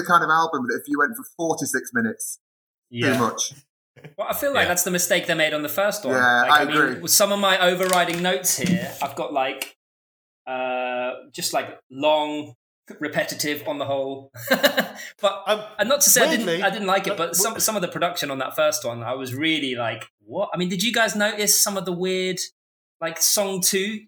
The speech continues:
Speaker 2: at the end of song two, it just randomly fades into a new song and then fades out really quickly, and it's like,
Speaker 4: <laughs>
Speaker 2: "Wait, what was, what was that?" They're
Speaker 3: <laughs> Yeah,
Speaker 2: completely
Speaker 3: yeah.
Speaker 2: unrelated. And then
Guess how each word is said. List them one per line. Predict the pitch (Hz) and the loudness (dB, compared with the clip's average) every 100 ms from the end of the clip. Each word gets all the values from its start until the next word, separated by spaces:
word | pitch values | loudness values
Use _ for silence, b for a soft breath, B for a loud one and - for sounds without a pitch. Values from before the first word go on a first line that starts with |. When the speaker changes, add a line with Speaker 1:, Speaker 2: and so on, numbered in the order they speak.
| _ | _
Speaker 2:
at | - | 0
the | 170 | 2
end | 180 | 2
of | |
song | 175 180 | 0 0
two, | 170 196 | 0 -2
it | |
just | 165 135 | -2 -2
randomly | 156 170 165 160 | 0 2 2 -2
fades | 160 156 156 | 0 0 0
into | 160 151 | -4 -2
a | |
new | 156 165 | -2 0
song | 170 170 | 2 2
and | |
then | 156 | 0
fades | 147 151 147 | 2 0 2
out | 127 - | 0 0
really | 143 131 | -4 -6
quickly, | 147 123 | -8 -6
and | 123 | -2
it's | 147 151 | 2 2
like, | 139 | 2
Speaker 4:
<laughs> | 190 - | -2 -6
Speaker 2:
"Wait, | 151 - | -8 -4
what | 165 | -2
was, | 160 - | -2 -4
what | 175 233 | -4 -2
was | 190 | 0
that?" | 196 294 - _ _ | 2 0 -6 _ _
They're | 135 | -2
Speaker 3:
<laughs> | - 165 | -2 -2
Yeah, | |
Speaker 2:
completely | - 208 190 240 220 | 2 4 4 2 4
Speaker 3:
yeah. | 208 | 2
Speaker 2:
unrelated. | 196 185 175 170 127 120 | 4 2 0 0 -4 -4
And | 160 | -2
then | 180 180 185 | 0 -2 -4